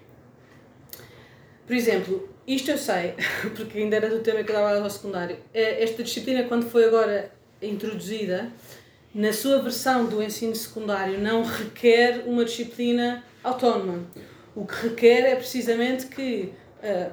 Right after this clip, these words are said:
uma determinada lista de tópicos ou de grandes conteúdos, de vetores de conteúdos,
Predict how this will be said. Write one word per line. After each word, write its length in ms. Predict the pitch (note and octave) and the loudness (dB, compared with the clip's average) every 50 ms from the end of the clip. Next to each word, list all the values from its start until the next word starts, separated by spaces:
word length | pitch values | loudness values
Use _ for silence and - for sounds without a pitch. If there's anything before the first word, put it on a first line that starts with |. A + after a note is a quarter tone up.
| - - | -8 -6
uma 200 | G#3+ G3+ G3+ G3 | -4 -2 -2 -2
determinada 460 | G3 - G#3+ A3 A3 A3+ A3 A3+ A3+ | -2 -4 -4 -2 0 0 2 4 4
lista 440 | A#3 A#3 C4 B3+ A#3 - G#3+ G3+ F#3+ | 4 4 2 0 0 -2 -4 -4 -4
de 260 | F#3 F3 F3+ F#3+ F#3 | -4 -4 -6 -6 -4
tópicos 540 | F#3 - A#3+ B3+ B3+ B3+ - A3 - - - | -2 4 6 6 6 6 2 -4 -8 -6 -6
ou 100 | F#3+ F#3 | -6 -6
de 100 | F#3 F#3 | -6 -4
grandes 360 | F3 G#3 A3+ A3+ A3+ A3+ A3 | 0 2 2 2 2 0 -4
conteúdos, 640 | - - A3+ G#3+ G#3 G#3 - A#3 A#3+ B3 A#3+ - - | -8 -8 -8 -8 -8 -6 -4 -4 -2 -2 -2 -4 -6
de 140 | F3+ E3+ E3 | -8 -10 -6
vetores 680 | E3+ G3+ G#3 G#3 - B3+ B3+ B3+ A#3 A3 - F3 - | -4 -4 -4 -2 -2 0 4 6 6 6 4 0 -6
de 140 | F3+ F#3+ F#3+ - | -8 -10 -10 -8
conteúdos, 760 | - A3 A3 A3+ G#3+ - A#3+ C4 C4+ D4+ C#4 - - - - | -8 -8 -6 -6 -6 -4 -4 -4 -4 -4 -8 -10 -12 -14 -16